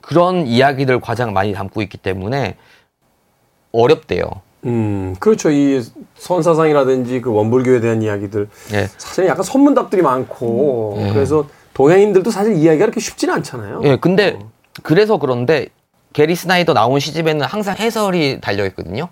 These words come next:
Speaker 2: 음.
Speaker 1: 그래서 시는 굉장히 뭐 한 다섯 줄, 여섯 줄 되는 짧은 시인데, 해석은 막 한 두 장 정도 돼요. 그래서
Speaker 2: 음.
Speaker 1: 해설 같은 걸 읽어보시면 불교 잘 모르시더라도 잘 이해할 수 있는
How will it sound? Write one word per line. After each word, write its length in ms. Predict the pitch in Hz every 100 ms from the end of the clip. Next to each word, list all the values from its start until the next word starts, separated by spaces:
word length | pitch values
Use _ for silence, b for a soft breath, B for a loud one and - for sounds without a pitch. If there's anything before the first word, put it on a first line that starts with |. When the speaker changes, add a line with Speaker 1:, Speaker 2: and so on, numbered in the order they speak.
| -
Speaker 2:
음. 320 | 120 113 104
Speaker 1:
그래서 300 | 98 127 131 - B
시는 320 | - 262 269 202
굉장히 360 | 127 156 156
뭐 120 | 120
한 160 | 117 151
다섯 220 | - 131
줄, 140 | 143 120
여섯 240 | 101 123
줄 160 | 120 107
되는 180 | 101 101
짧은 320 | 165 202 208
시인데, 480 | 151 110 139 135 95 b b -
해석은 400 | 247 240 202 165
막 140 | 127
한 80 | 151
두 140 | 127 127
장 100 | 165
정도 200 | 143 110
돼요. 300 | 90 92 92
그래서 160 | 117 120
Speaker 2:
음. 40 |
Speaker 1:
해설 240 | 196 240 226
같은 240 | 202 190
걸 80 | 175
읽어보시면 720 | 185 190 156 131 139 160 127 B B B
불교 340 | 147 160 180 170
잘 220 | 135 113
모르시더라도 760 | 110 139 147 139 117 110 117
잘 200 | 113 123
이해할 400 | 113 120 151 147
수 200 | 135 -
있는 640 | 110 104 - 101 127 185